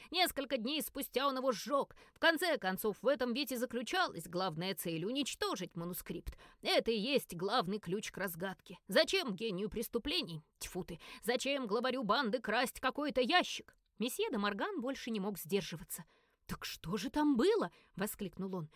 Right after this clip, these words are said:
«Что было такого в этом ужасном манускрипте?» Последовала драматическая пауза. Эмерсон повернулся к Рамсесу, который до этого скромно помалкивал. «Хорошо, мой мальчик, даже мама не может отрицать, что теперь ты имеешь право говорить, что было в манускрипте».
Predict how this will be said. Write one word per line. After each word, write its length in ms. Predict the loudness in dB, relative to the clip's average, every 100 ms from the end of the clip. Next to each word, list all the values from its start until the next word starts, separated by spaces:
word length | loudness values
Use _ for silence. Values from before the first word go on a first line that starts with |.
| -18
«Что 320 | -10 2 4 6
было 200 | 4 4
такого 420 | 2 2 0 2
в 40 |
этом 200 | 2 2
ужасном 440 | 2 2 2 2 0
манускрипте?» 600 | 0 2 6 4 4 -16 _ _ _ -20 -4
Последовала 600 | 0 2 4 4 4 2
драматическая 720 | 2 2 2 2 -2 -4 -2 0
пауза. 440 | 2 2 -2 -10 _
Эмерсон 460 | 2 4 4 0 -4
повернулся 500 | -2 0 0 -2 -4
к 60 | 0
Рамсесу, 440 | 0 2 -2 0
который 300 | -2 0 0
до 100 | 0
этого 340 | 0 -2 -4
скромно 440 | -6 -2 -2 0 0
помалкивал. 640 | 0 -2 -4 -8 -10 -12 _ _ -20 _
«Хорошо, 520 | -10 -6 -4 -4 -4 -4
мой 120 | -4
мальчик, 400 | -4 -6 -10 -4
даже 280 | -2 0 0
мама 280 | 0 -2
не 120 | -4 -2
может 260 | -2 -2
отрицать, 500 | -6 -4 -2 0 0
что 200 | -2 -6
теперь 320 | -4 -4 -4
ты 120 | -2 0
имеешь 300 | 0 -2 -4
право 300 | -2 0 0
говорить, 420 | 0 0 -2 -6 -20
что 380 | -14 -4 -2 0
было 260 | 0 0 0
в 80 | -2
манускрипте». 800 | -2 -2 -4 -8 -8 -10 -14